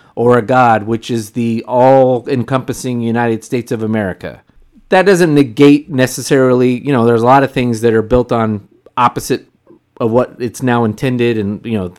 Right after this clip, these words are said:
things evolve in society. But just keep that in mind if you're a really big believer in the Pledge of Allegiance and how that's, that's, uh, fundamental to creating, like,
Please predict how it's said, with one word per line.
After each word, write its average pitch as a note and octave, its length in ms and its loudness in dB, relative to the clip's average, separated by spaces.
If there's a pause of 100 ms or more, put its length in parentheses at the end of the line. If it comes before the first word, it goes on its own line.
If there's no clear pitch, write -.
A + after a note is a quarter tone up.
(100)
things C#3 460 -2 (360)
evolve B2+ 540 4
in A#2 100 -4
society. A2 560 -2
But A2 220 -4
just - 240 -4 (220)
keep G#3+ 220 -6
that E3 160 4
in C#3 140 2
mind A#2+ 460 0 (640)
if B2 240 0
you're C#3 300 6
a C3+ 40 6
really C3+ 320 6
big A#2+ 300 0
believer A#2+ 460 0
in A2 140 -4
the A2 80 -2
Pledge A#2 300 -2
of A2 100 -2
Allegiance A2 520 -2
and G2+ 160 -4
how G#2+ 180 0
that's, A#2 320 -2
that's, A#2+ 380 -6
uh, A#2 160 -2
fundamental A#2+ 580 0
to A2 100 -6
creating, A#2 500 -2
like, G#2+ 280 -4